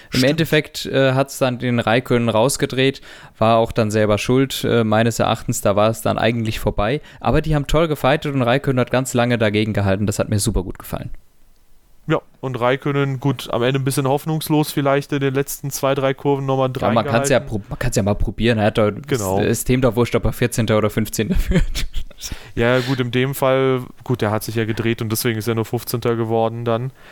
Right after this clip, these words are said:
Speaker 2: Aber,
Speaker 1: Ja, aber
Speaker 2: ähm,
Speaker 1: wären's Punkte gewesen?
Speaker 2: genau, das
Speaker 1: Wohl
Speaker 2: ist es halt.
Speaker 1: wohl
Speaker 2: Ähm,
Speaker 1: kaum.
Speaker 2: er muss, ja, ich glaube, es ging sogar, also Perez war ja vor dem Stopp, äh, grob in der Top-Ten-Region.
Speaker 1: Ja, ist true. Ich, ich weiß ehrlich gesagt nicht mehr, auf welchen Posis die waren.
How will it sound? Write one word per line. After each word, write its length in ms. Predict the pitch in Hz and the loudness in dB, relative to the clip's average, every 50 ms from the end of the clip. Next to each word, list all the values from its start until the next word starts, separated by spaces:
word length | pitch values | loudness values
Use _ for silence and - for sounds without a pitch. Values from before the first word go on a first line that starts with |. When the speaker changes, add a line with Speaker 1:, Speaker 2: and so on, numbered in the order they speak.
| - - | -20 -12
Speaker 2:
Aber, 280 | - - 123 120 120 117 | -4 -2 0 2 2 2
Speaker 1:
Ja, 60 | 110 | 4
aber 180 | 110 110 107 92 | 4 2 2 2
Speaker 2:
ähm, 40 | - 110 | 2 2
Speaker 1:
wären's 260 | 107 107 107 - - | 2 2 0 0 -2
Punkte 340 | - - 120 139 139 - 160 | -4 -2 -2 -4 -6 -4 -4
gewesen? 540 | 160 156 151 165 170 170 165 175 180 160 - - - - - - | -4 -2 0 2 2 2 2 2 0 0 -2 -8 -16 -20 -8 -4
Speaker 2:
genau, 220 | - 214 254 190 | -2 0 2 2
das 140 | 143 147 147 | 2 2 0
Speaker 1:
Wohl 60 | 151 | 0
Speaker 2:
ist 80 | 180 143 | 0 0
es 120 | 143 120 - | -2 -2 0
halt. 380 | 107 101 101 101 - - - | 2 2 2 0 -2 -8 -8
Speaker 1:
wohl 260 | - - 113 113 98 104 | -4 -2 0 0 0 0
Speaker 2:
Ähm, 40 | |
Speaker 1:
kaum. 360 | 113 110 95 107 113 101 95 - - - - - _ - - - | 0 0 0 0 0 0 -2 -4 -8 -12 -16 -18 _ -20 -20 -8
Speaker 2:
er 80 | - 120 | -6 -4
muss, 520 | 123 123 127 131 - - - - - - - - - - - 117 | -2 -2 -2 -2 -2 -4 -4 -6 -8 -10 -12 -16 -20 -16 -8 -6
ja, 240 | 120 123 - 196 | -4 -2 -2 -2
ich 160 | 220 - - - | -2 -2 -4 -2
glaube, 260 | 156 151 196 220 226 | -2 -2 0 0 0
es 220 | 202 - - - | -2 -4 -4 -4
ging 240 | - 190 208 240 233 | -4 -2 -2 -2 0
sogar, 680 | 208 226 226 190 220 220 220 220 226 226 226 233 226 - - - - - | 0 0 0 0 2 2 2 2 0 0 0 -2 -4 -6 -10 -14 -8 -4
also 160 | - 139 139 | -4 -4 -4
Perez 400 | - - 131 117 117 151 151 - | -4 -4 -2 0 0 0 0 0
war 120 | 175 185 190 | 2 2 2
ja 100 | 196 185 | 2 2
vor 160 | - 208 208 | 2 2 2
dem 100 | 208 202 | 2 -2
Stopp, 320 | - - 214 202 - - | -2 -2 -4 -4 -2 -2
äh, 480 | 190 185 196 190 190 190 196 196 202 196 | -2 0 2 2 2 2 2 2 0 -2
grob 320 | - - - 190 196 - | -4 -4 -4 -4 -2 -2
in 80 | 202 190 | -2 -2
der 100 | 196 190 | -2 -2
Top-Ten-Region. 560 | - 196 - - - 233 214 170 123 104 85 85 | -2 -6 -8 -6 -4 -4 -2 0 0 0 2 0
Speaker 1:
Ja, 60 | 101 | 0
ist 180 | 110 101 110 123 | 0 -2 -4 -2
true. 320 | - 135 127 110 101 101 | 0 0 0 0 -2 -4
Ich, 160 | 98 - - | -4 -4 -4
ich 100 | 113 110 | -2 0
weiß 160 | 117 135 151 | 0 0 0
ehrlich 160 | 143 104 95 104 | 0 -2 -2 0
gesagt 300 | 104 101 107 107 - - | 0 0 0 0 0 -2
nicht 160 | 120 - - | -2 0 2
mehr, 100 | 160 143 | 2 2
auf 80 | 127 | 2
welchen 240 | - 127 135 135 135 | 2 0 0 0 0
Posis 380 | - - 151 151 127 104 95 - | 0 0 0 0 0 -2 -2 -2
die 160 | - 98 90 | -4 -2 0
waren. 240 | 101 95 95 98 | 0 0 0 -2